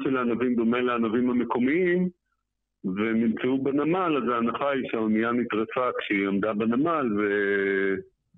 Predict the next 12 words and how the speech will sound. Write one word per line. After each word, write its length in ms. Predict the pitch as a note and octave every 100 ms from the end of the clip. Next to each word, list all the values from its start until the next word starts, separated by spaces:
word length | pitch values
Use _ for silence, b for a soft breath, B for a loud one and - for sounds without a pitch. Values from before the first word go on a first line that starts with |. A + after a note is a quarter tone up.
| _
או 220 | G#2+ G#2 -
כשהיא 540 | - G#2 G2+ G2 G2 - _
רצתה 380 | G2+ G#2 G#2 B2
לצאת. 460 | A#2+ A2+ E3+ D#3+ D#3 D#3 - _ _ -
זה, 100 | A#2 C3+ -
זה 120 | C3
נמל 280 | D#3 F3 G#3
שנמצא 540 | G#3 F#3 D3+ - E3+ E3
ממש 320 | D3 C#3+ F3+ -
קרוב 280 | E3 D3+ C#3
לחוף, 380 | C3 E3 G3 D3
אבל 160 | C3